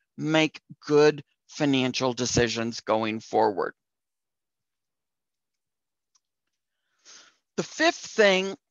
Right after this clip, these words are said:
is really the surprising thing to most, most people.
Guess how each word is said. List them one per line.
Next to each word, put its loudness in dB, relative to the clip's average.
is 0
really 2
the 4
surprising 0
thing -2
to -4
most, 0
most 0
people. -6